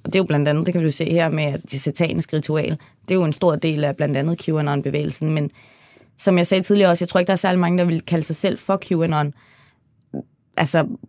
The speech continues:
både på grund af det storm på kongressen, men også fordi, at det er det, man, man associerer det med nu. Fordi der var så meget dækning af det i medierne, så er der ikke nogen, der vil associeres med det mere, fordi at man automatisk får den der sølvpapirshat på hovedet, og folk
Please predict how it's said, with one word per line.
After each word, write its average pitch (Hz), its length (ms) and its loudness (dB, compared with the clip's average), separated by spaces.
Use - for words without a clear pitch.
både 190 180 6
på 214 120 0
grund 175 220 2
af 165 60 -2
det 160 280 -2
storm 170 260 2
på 160 80 -2
kongressen, 156 400 0
men 170 120 2
også 170 220 -2
fordi, 214 260 0
at 208 100 -2
det 185 60 -2
er 175 40 -4
det, 190 140 0
man, 185 340 2
man 185 160 2
associerer 208 460 2
det 190 100 2
med 170 180 2
nu. 180 220 2
Fordi 196 240 0
der 196 80 0
var 190 120 2
så 226 120 0
meget 190 280 2
dækning 190 340 0
af 170 80 2
det 180 80 0
i 185 120 2
medierne, 185 440 0
så 175 80 -4
er - 20 0
der 185 60 2
ikke 180 100 2
nogen, 196 140 0
der 208 40 0
vil 196 80 2
associeres 185 520 -2
med 165 120 0
det 160 100 0
mere, 160 240 0
fordi 170 340 -2
at 160 120 2
man 160 260 -2
automatisk 170 480 2
får 175 80 2
den 160 200 0
der 156 180 2
sølvpapirshat 160 680 0
på - 140 -2
hovedet, 147 220 2
og 151 80 -2
folk 165 220 0